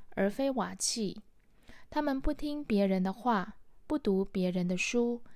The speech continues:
以为上帝的光是直接从他们家的屋顶照下来，看不见别人的烛光。这样的人将落在黑暗里。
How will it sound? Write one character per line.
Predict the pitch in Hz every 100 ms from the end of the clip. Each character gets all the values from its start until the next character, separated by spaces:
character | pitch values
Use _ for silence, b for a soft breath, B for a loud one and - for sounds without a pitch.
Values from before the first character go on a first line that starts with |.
| b b b
以 | 196
为 | 196 170
上 | 180 285 254 220
帝 | 247
的 | 208
光 | - 226 220 226
是 | - 214
直 | 202 - 185
接 | 196 269 269 277
从 | - 185 180
他 | 190 233
们 | 233 202
家 | 202 233 226
的 | 214
屋 | 262 262
顶 | 220 170 185
照 | - 190
下 | 180 190 175
来， | 156 156 180 - b b b b -
看 | 208
不 | 190
见 | 190 214 196
别 | 190 180
人 | 180 180
的 |
烛 | 180 180 170
光。 | - 208 208 214 233 - - - - b b b -
这 | 214 202
样 | 196
的 | 190
人 | 175 170 170 190 - b
将 | - 220 214 220
落 | 233 220
在 | 202 208 190
黑 | 180 240 240
暗 | 247 208
里。 | 185 170